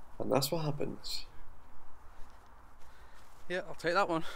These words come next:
Speaker 1: So we have another birdie putt coming up. I've said that so many times on this front nine already.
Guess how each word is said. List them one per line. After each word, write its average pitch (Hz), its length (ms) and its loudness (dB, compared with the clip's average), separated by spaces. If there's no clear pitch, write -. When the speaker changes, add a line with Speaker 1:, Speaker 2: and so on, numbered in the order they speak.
Speaker 1:
So 113 160 6
we 107 100 2
have 113 180 6
another 135 260 6
birdie 165 320 10
putt - 220 4
coming 170 320 8
up. 226 320 8
I've 135 80 0
said 151 160 6
that 131 180 6
so 165 220 10
many 156 160 10
times 165 380 10
on 151 80 6
this 143 120 6
front 156 220 6
nine 147 220 8
already. 165 380 12